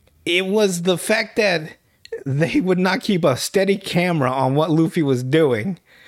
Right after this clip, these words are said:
that fucking drove me crazy. It was like the camera and Luffy were two separate things moving, uh, opposed to each other,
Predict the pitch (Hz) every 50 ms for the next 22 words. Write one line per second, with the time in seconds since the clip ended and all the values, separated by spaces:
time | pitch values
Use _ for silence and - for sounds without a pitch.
0 | - - - - - - 123 127 135 139 135 - - 165 151 - 151 143 131 127
1 | 127 - _ _ _ - 143 151 160 165 165 160 143 - - 143 139 135 127 120
2 | 117 110 110 123 - - - - - - - - - - - 165 190 226 208 190
3 | 196 185 165 170 147 - - - 196 226 247 254 247 233 208 170 151 156 185 208
4 | 190 - 175 147 139 127 - - - 185 165 - - 196 185 180 202 185 175 -
5 | 180 160 139 135 143 156 170 180 160 160 147 139 135 135 - _ _ _ _ _
6 | 143 147 - - _ - 156 185 185 160 160 147 - 175 175 185 170 151 139 135
7 | 123 - 135 123 117 117 127 156